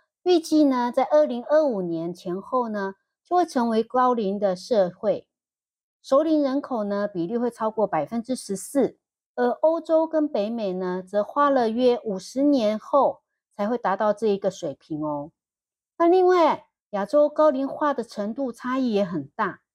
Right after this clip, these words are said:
不同的国家和地区的熟龄人口比例跟结构各有不同。例如说，我们邻近的日本、新加坡还有香港，这些地区呢，已经是超高龄的社会，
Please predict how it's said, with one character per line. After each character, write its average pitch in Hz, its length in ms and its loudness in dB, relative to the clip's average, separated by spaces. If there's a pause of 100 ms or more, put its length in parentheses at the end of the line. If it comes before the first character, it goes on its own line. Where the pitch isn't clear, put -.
(560)
不 415 100 2
同 302 200 4
的 269 80 2
国 226 180 2
家 240 160 -2
和 247 180 -2
地 254 200 -2
区 240 180 -10
的 226 100 -2
熟 202 220 -2
龄 202 180 -4
人 196 200 -2
口 202 160 0
比 160 240 -6
例 202 340 -4
跟 262 160 2
结 196 220 2
构 190 360 2
各 302 140 4
有 180 160 -2
不 208 160 -14
同。 156 380 -6 (580)
例 311 80 4
如 277 160 6
说， 262 380 4
我 - 20 -2
们 185 180 -4
邻 208 220 -8
近 285 240 0
的 196 300 -2
日 277 180 -2
本、 190 400 -2
新 269 260 -2
加 240 200 2
坡 233 320 2
还 208 100 -2
有 202 100 4
香 254 360 -2
港， 202 240 -4 (360)
这 330 120 4
些 330 180 2
地 311 220 4
区 285 240 0
呢， 254 240 2
已 175 40 -2
经 240 200 -2
是 247 200 -2
超 277 320 2
高 269 280 2
龄 196 160 -4
的 196 100 -2
社 202 260 -4
会， 190 340 -4